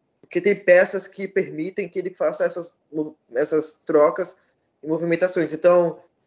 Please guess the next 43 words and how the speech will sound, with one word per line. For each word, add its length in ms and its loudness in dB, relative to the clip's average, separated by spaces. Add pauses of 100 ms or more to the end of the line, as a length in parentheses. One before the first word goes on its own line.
(160)
a 60 -4
gente 200 -4
pode 220 2
imaginar, 280 0
a 40 2
gente 100 -4
vai 100 -2
comentar 240 0
mais 140 -6
pra 200 -8
frente 320 -4
sobre 300 -4
o 120 -4
Hoffmann, 400 0 (420)
que 220 4
é 40 8
alguém 760 0 (120)
que, 380 -2
idealmente, 920 2 (440)
é, 360 8
a 80 6
gente 200 -4
imagina 360 -2
que 80 -12
seja 240 -2
pro 140 -10
meio 200 -6
campo, 360 -2
pro 100 2
ataque, 380 -2 (260)
mas 200 -2
que 80 -20 (380)
pode 240 4
tranquilamente 600 -2
fazer 640 0 (260)
uma 300 0
função 340 -6
como 320 -2
ala 300 4
numa 180 2
linha 180 -2
de 80 -8
cinco. 460 -6